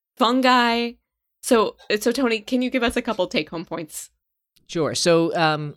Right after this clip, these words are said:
Speaker 2: first, fever, uh, is preserved evolutionarily, right? You know,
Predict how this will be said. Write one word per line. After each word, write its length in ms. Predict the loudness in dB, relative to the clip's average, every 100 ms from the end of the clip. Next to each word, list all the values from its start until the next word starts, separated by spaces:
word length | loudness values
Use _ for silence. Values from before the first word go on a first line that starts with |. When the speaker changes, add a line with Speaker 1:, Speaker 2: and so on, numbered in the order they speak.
| -4
Speaker 2:
first, 360 | 2 2 2
fever, 560 | 0 0 2 2 0 -2 -2
uh, 220 | 0 2
is 240 | 0 -2 -4
preserved 720 | -4 -4 -2 -2 -2 -2 -4
evolutionarily, 880 | -6 -4 -6 -6 -6 -8 -6 -8 -6
right? 280 | -4 -4 -4 _ _ _ -12
You 100 | -8
know, 140 | -8